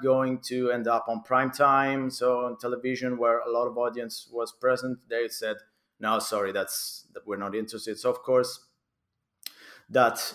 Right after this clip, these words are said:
uh, actually ended with, uh, um, the commercial for toys being considered really the last thing in, in marketing. So it is surprising to see actually celebrities endorsing <laughs> video games, because it makes you, uh, a bit, uh, makes you realize that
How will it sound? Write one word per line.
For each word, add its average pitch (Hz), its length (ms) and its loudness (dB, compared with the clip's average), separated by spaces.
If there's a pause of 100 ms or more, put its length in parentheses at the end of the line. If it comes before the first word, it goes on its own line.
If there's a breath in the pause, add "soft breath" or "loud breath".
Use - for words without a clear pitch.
uh, 110 420 2
actually 127 400 0
ended 123 340 2
with, 113 300 0
uh, 104 580 2
um, 98 580 -8 (180)
the - 140 -16 (920)
commercial 175 380 6
for 156 180 2
toys 147 320 6
being 127 200 0
considered 120 420 -2
really 120 260 -2 (140)
the 120 80 -4
last 110 420 -2
thing 101 320 -6 (280)
in, 104 200 -10
in 110 100 -8
marketing. 107 520 -8 (520 loud breath)
So 262 160 6
it 269 80 2
is 269 120 2
surprising 170 600 4
to 110 120 -4
see 113 160 0
actually 107 300 0
celebrities 113 680 0
endorsing 107 580 -2 (120)
<laughs> 139 100 -6
video 135 240 -2
games, 107 280 -2
because 131 360 0
it 143 80 -12
makes 175 340 0
you, 156 340 2 (340 loud breath)
uh, 127 300 6
a 127 40 -4
bit, 170 220 2 (120)
uh, 101 80 -8 (180)
makes 165 200 -4
you 214 100 2
realize 143 460 8
that 117 180 2